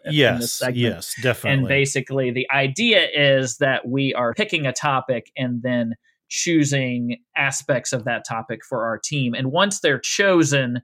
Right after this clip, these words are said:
Speaker 1: the other person can't choose them. So it's not just like, "Name your five favorite foods." It's, we're picking favorite foods. And once I pick one, you can't pick it. So that's
Speaker 2: Yeah.
Speaker 1: why we call it, that's why we call it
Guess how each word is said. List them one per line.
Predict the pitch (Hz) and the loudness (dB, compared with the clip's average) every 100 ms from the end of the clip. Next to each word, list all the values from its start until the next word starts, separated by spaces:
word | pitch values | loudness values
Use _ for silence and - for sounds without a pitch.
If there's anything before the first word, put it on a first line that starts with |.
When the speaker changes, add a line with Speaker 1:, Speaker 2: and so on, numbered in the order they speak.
| - | -4
Speaker 1:
the | 143 | 0
other | 151 151 139 | 2 2 0
person | 147 139 127 | 0 0 -2
can't | 120 135 - | -2 -4 -4
choose | - 131 117 | -4 -4 -4
them. | 110 120 | -8 -4
So | 143 | 0
it's | 147 147 | 0 2
not | 165 170 147 | 0 0 0
just | 147 | -2
like, | 143 127 117 _ | 0 -2 -4 _
"Name | 135 143 160 160 151 | -2 2 2 2 2
your | 135 131 120 | 2 2 -2
five | - 151 135 131 | -2 0 2 0
favorite | - 156 139 127 117 | 0 0 0 -2 -4
foods." | - 175 135 117 110 - - | 0 2 2 0 -6 -10 -8
It's, | 127 120 - | -6 -6 -6
we're | 131 120 - | -6 -6 -6
picking | - 320 170 131 120 - _ _ - | -4 -2 -2 -2 -4 -8 _ _ -2
favorite | 143 127 123 - | 0 0 -4 -4
foods. | 123 117 127 | -4 -4 -6
And | 127 | -2
once | 143 147 | 0 2
I | 170 180 | 2 2
pick | - 175 | -2 -4
one, | 143 135 127 120 | -2 0 0 -2
you | 135 | -4
can't | 135 139 117 - | -4 -6 -6 -8
pick | 120 107 | -10 -10
it. | - - | -12 -14
So | - 117 104 | -8 -6 -4
that's | 117 123 | 2 4
Speaker 2:
Yeah. | 135 | 2
Speaker 1:
why | 131 | 0
we | 143 | -6
call | 127 113 | -6 -6
it, | - | -4
that's | 143 139 | -4 -2
why | 131 | -2
we | 117 | -2
call | 113 | -4
it | 117 | -6